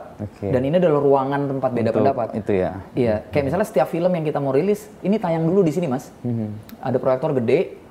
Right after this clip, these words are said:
Speaker 2: semua
Speaker 1: Semua
Speaker 2: karyawan
Speaker 1: nonton.
Speaker 2: mau ngum-, ngumpul. Mereka boleh
Speaker 1: Berkomentar.
Speaker 2: berkomentar.
Speaker 1: Berpendapat.
Speaker 2: Berpendapat,
Speaker 1: Mengkritik.
Speaker 2: segala kritik.
Speaker 1: Mhm.
Speaker 2: Diterima bisa, nggak diterima juga nggak apa-apa.
Speaker 1: Oke,
Speaker 2: Jadi
Speaker 1: oke.
Speaker 2: itu kan bagian dari proses
Speaker 1: Mhm.
Speaker 2: perbedaan pendapat.
Speaker 1: Mhm.
Speaker 2: Tapi paling nggak dua,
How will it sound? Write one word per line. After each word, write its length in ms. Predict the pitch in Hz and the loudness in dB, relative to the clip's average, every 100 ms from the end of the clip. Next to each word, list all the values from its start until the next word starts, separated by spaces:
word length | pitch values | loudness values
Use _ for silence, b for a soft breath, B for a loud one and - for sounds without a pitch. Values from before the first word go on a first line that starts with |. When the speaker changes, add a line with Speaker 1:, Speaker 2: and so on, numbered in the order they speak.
| - | -20
Speaker 2:
semua 320 | - - 160 160 | -6 0 2 2
Speaker 1:
Semua 160 | - | 2
Speaker 2:
karyawan 380 | 151 143 143 175 | 2 2 2 0
Speaker 1:
nonton. 160 | 156 - | -4 -8
Speaker 2:
mau 0 | - - 139 | -16 -14 -2
ngum-, 180 | 139 - | -2 0
ngumpul. 320 | 143 160 135 104 - - - - | 0 0 0 0 -4 -18 -20 -10
Mereka 200 | - 175 208 | -4 2 4
boleh 240 | 165 156 - - - - | 4 0 -6 -16 -20 -10
Speaker 1:
Berkomentar. 560 | 101 104 101 95 92 87 | -4 -2 -2 -2 -2 -2
Speaker 2:
berkomentar. 440 | 123 139 135 127 101 | -2 -2 -2 0 -2
Speaker 1:
Berpendapat. 540 | 92 92 90 87 98 95 | -2 -2 -2 -2 -2 0
Speaker 2:
Berpendapat, 400 | - 123 123 98 - 101 | -2 0 0 0 0 -2
Speaker 1:
Mengkritik. 360 | 113 110 101 98 | 0 0 -2 -4
Speaker 2:
segala 140 | 90 | -4
kritik. 340 | 131 131 143 139 - | -2 0 0 0 -8
Speaker 1:
Mhm. 240 | 104 104 98 - - - - - | -12 -10 -12 -16 -20 -20 -16 -4
Speaker 2:
Diterima 340 | 127 135 147 151 | -2 2 2 2
bisa, 480 | 156 220 226 233 - | 2 2 0 0 0
nggak 160 | 123 | 0
diterima 240 | 131 147 220 | 2 0 2
juga 160 | 143 123 | 4 4
nggak 140 | 110 | 2
apa-apa. 200 | 190 131 | 2 2
Speaker 1:
Oke, 160 | 104 113 | 2 2
Speaker 2:
Jadi 120 | 180 - | 2 2
Speaker 1:
oke. 100 | 185 | 0
Speaker 2:
itu 80 | 220 | 2
kan 140 | 240 196 | 4 4
bagian 300 | 143 143 143 | 6 4 4
dari 160 | 135 | 2
proses 400 | 135 139 160 143 | 2 -2 -2 -4
Speaker 1:
Mhm. 180 | - - | -8 -2
Speaker 2:
perbedaan 360 | - 139 123 123 | 2 2 2 0
pendapat. 380 | 135 160 113 104 - | 0 0 0 -4 -6
Speaker 1:
Mhm. 200 | 101 92 92 - - | -6 -6 -8 -14 -4
Speaker 2:
Tapi 180 | 131 202 | 0 2
paling 160 | 175 156 | 2 2
nggak 160 | 202 | 2
dua, 240 | 143 135 | 6 6